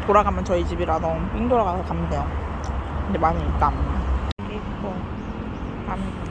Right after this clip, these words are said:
한층로에 있는 꽃들이 이뻐요. 꽃이 진짜 예쁘긴 예뻐.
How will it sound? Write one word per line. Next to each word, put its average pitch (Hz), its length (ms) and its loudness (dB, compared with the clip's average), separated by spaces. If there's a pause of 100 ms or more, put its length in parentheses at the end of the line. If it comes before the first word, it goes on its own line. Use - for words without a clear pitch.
(580)
한층로에 277 560 -4
있는 180 240 -6
꽃들이 269 640 -2
이뻐요. 190 260 -2 (1500)
꽃이 262 120 0
진짜 202 320 -2
예쁘긴 240 380 0
예뻐. 254 280 -4